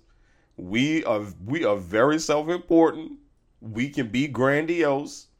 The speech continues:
and we can feel some kind of way. We can feel so vulnerable when people say something about our letters that, that, that would be untoward. <laughs>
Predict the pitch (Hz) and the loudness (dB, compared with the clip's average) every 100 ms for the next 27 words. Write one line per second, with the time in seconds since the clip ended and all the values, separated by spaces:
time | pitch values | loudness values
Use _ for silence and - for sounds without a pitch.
0 | _ _ _ _ 113 95 131 - 139 117 | _ _ _ _ -6 -2 -2 -2 -6 -6
1 | 127 101 87 85 - - 139 190 226 - | -6 -4 -4 -8 -12 -6 -2 -2 -2 2
2 | 175 180 185 143 107 90 135 202 190 139 | 4 4 2 2 0 -2 -4 -4 -2 -2
3 | 117 - 117 101 - - 135 175 175 170 | -4 -4 -2 -2 -6 -2 0 0 -2 0
4 | 190 208 165 139 95 85 55 - _ _ | 2 4 6 6 4 -4 -8 -14 _ _
5 | _ _ _ _ 123 123 139 156 156 143 | _ _ _ _ 0 0 -2 -6 -4 -4
6 | 131 147 156 147 139 127 120 123 123 120 | -2 2 2 2 0 2 4 4 2 0
7 | 120 135 151 113 101 95 113 98 90 101 | 2 4 4 4 -2 0 0 0 -4 -2
8 | 113 110 82 113 117 113 117 104 120 120 | 0 -2 -6 -4 -4 -4 -8 -6 -6 -6
9 | 117 120 127 110 131 - - - - - | -8 -10 -8 -6 -6 -8 -12 -18 -20 -20